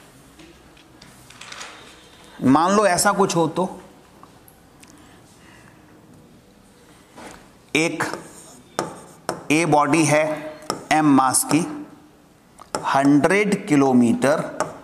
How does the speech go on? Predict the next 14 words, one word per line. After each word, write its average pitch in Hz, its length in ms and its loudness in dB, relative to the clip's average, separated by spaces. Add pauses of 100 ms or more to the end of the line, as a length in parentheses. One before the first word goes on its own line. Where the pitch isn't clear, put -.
(800)
per 180 260 0
hour 131 240 2
से 175 180 0
right 185 200 2
side 185 240 0
चल 123 160 0
रही - 240 -6
है। - 100 -14 (1040)
इसके 208 380 2
सामने 175 480 2
एक 147 180 0
B 196 160 4
body 139 360 2
है 139 260 -2